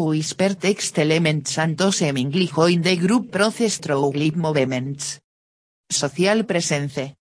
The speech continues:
Group singing enhanced the individual social presence, their interactive contributions, and their visible motivation to participate in ensemble processes.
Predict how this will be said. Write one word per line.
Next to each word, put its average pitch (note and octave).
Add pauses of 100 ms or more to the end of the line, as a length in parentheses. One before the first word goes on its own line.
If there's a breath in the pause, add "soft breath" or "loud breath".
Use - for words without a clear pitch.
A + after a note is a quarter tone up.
(360)
Group G3
singing F3 (140)
enhanced E3+
the E3
individual E3+
social F#3+
presence, D3
their F3
interactive D#3
contributions, D3 (240)
and F#3+
their E3
visible E3+
motivation C#3+
to G3
participate D#3
in G3+
ensemble F3+
processes. C#3